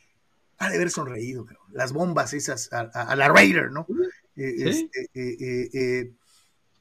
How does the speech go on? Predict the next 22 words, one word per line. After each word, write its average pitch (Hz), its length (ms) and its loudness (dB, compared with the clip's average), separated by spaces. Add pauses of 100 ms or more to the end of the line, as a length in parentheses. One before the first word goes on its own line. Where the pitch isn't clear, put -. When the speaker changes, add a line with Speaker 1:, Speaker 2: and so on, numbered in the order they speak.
(220)
Speaker 1:
y 180 200 4
eso, 214 500 4
y 170 160 -2
eso 226 260 -4
parece 214 320 0
mentira, 185 540 0
¿no? 147 240 -10
Pero, 143 360 -4 (580)
eh, 151 220 -2
eh, 170 180 2
este 214 220 0
equipo 202 340 -6
juega 208 300 0
vertical, 170 680 -4
¿no? 147 140 -18
Juega 190 360 -4
pa' 175 120 -2
adelante. 175 640 -4 (400)
Eh, 151 180 2
le 165 200 6
falta, 170 500 6
sí, 151 340 -2